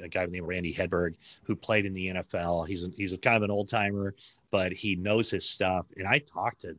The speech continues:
scouts in the pre-draft pro-, process who said, "Man, he looks so well coached." Like, he got really good coaching there. So,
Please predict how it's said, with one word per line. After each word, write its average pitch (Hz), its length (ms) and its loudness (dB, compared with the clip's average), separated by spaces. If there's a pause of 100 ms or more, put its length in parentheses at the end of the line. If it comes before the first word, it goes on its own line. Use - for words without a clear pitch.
(100)
scouts 98 560 -4
in 87 100 -10
the 85 100 -12 (200)
pre-draft 92 500 -6
pro-, 147 260 0 (120)
process 123 480 2
who 90 120 -6
said, 82 280 -2
"Man, 101 340 -2
he 147 360 0
looks 80 360 -8
so 131 440 0
well 92 340 -4
coached." - 480 -2 (320)
Like, 85 100 -10
he 156 140 0
got 80 280 -2
really 110 300 2
good 85 160 -8
coaching 107 460 -2
there. 82 320 -8 (580)
So, 110 540 4